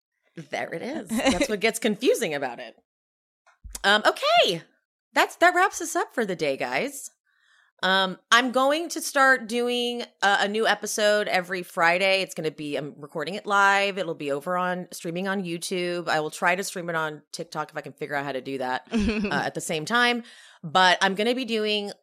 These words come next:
Speaker 1: like, a Friday freestyle weekly wrap up type of thing. All the stuff that I don't cover, I will cover. Like, if there's news that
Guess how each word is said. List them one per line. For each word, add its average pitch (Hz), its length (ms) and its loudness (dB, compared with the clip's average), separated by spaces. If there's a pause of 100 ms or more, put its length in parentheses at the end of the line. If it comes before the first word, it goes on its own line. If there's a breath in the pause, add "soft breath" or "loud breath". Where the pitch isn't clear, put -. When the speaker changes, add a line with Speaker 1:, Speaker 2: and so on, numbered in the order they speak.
(380)
Speaker 1:
like, 180 180 -4
a 165 80 -4
Friday 208 480 0
freestyle 190 1400 0
weekly 202 520 -6
wrap 165 440 0
up 120 240 -2 (220)
type 156 240 -4
of 151 100 -10
thing. 120 280 -8
All 202 180 6
the 220 140 -2
stuff - 520 -2
that 160 320 2
I 160 120 4
don't 165 240 0
cover, 220 680 4
I 185 140 4
will 190 180 0
cover. 185 380 -2
Like, 160 160 -2
if 170 100 -8
there's 151 220 -4
news 156 380 -6
that 156 180 -8